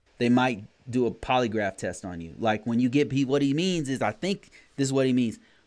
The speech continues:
This never happened to me. When you get back, they might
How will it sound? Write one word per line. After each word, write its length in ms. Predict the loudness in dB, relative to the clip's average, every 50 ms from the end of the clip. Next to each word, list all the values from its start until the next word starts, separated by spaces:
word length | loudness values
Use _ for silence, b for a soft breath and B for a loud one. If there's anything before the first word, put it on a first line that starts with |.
| b b -8
This 200 | -4 -4 0 2
never 180 | 2 4 4
happened 260 | 6 4 4 4 2 0
to 40 |
me. 220 | 0 0 -2 -4 -8 b b b b b b b b -4
When 120 | 0 2
you 140 | 2 4 6
get 200 | 6 6 6 8
back, 380 | 8 8 10 10 8 4 2 -8 -20 -20 _ _ -10
they 220 | -4 0 0 2
might 240 | 2 2 0 -2